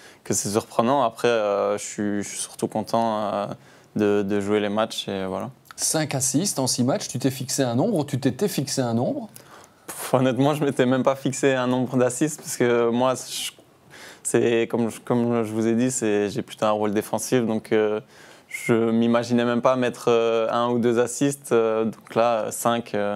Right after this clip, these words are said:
Speaker 1: c'est déjà, déjà pas mal.
Speaker 2: Et donc aujourd'hui, euh, tu joues, on va se tutoyer, hein, quand même entre
Speaker 1: Ok.
Speaker 2: jeunes. Il y a l'expérience d'Alex, mais faut pas, faut pas en avoir peur.
Speaker 1: <laughs>
Speaker 2: Euh, tu joues avec le, le maillot de meilleur donneur d'assist, hein, dans, dans le dos, ça c'est aussi quelque chose.
Speaker 1: Ouais, c'est vrai que c'est bizarre aussi. J'ai joué, euh, contre Ostende avec, euh, ce maillot-là. Il me semble que, euh, ce week-end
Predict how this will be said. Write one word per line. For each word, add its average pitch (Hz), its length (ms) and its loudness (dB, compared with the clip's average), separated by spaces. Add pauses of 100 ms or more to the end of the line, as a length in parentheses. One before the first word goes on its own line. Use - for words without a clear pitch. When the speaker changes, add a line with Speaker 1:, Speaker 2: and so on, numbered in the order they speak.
(120)
Speaker 1:
c'est - 160 -6
déjà, 104 340 0
déjà 104 160 -2
pas 104 140 -4
mal. 104 240 -6 (100)
Speaker 2:
Et 127 100 0
donc 147 200 0
aujourd'hui, 131 560 0
euh, 101 420 -2 (120)
tu 160 160 2
joues, 131 280 0
on 110 60 -4
va 107 120 -4
se - 80 -10
tutoyer, 104 420 -2
hein, 92 180 -6
quand 101 100 -6
même 101 160 -2
entre 104 200 -2
Speaker 1:
Ok. 101 40 2
Speaker 2:
jeunes. 107 160 0
Il 104 80 -4
y 110 40 -2
a 101 40 -2
l'expérience 113 560 -2
d'Alex, 143 300 0
mais 104 100 -2
faut - 140 -4
pas, 139 160 2
faut 101 260 2
pas - 80 0
en - 40 2
avoir 120 200 2
peur. - 200 -2 (180)
Speaker 1:
<laughs> - 180 -10
Speaker 2:
Euh, 113 100 2 (200)
tu 135 120 2
joues 156 120 0
avec 139 220 0
le, 123 180 2
le 127 120 0
maillot 127 220 2
de 156 80 -2
meilleur 143 280 2
donneur 135 220 0
d'assist, 120 400 0
hein, 127 220 -6
dans, 127 360 0
dans 127 180 0
le 123 80 -2
dos, 185 240 0
ça - 160 -4
c'est - 180 -2
aussi 151 220 0
quelque 147 240 -2
chose. 135 340 -2 (560)
Speaker 1:
Ouais, 139 100 6
c'est 135 120 0
vrai 127 100 2
que 131 60 -6
c'est 120 100 -2
bizarre 120 300 4
aussi. 131 320 0
J'ai 117 120 0
joué, 117 200 2
euh, 117 260 2
contre 120 280 -2
Ostende 123 380 0
avec, 117 300 2
euh, 113 220 2
ce - 180 -4
maillot-là. 117 540 2
Il 123 80 -2
me 117 80 -2
semble 123 260 -2
que, - 100 -4
euh, 117 480 2
ce - 160 -4
week-end 123 380 0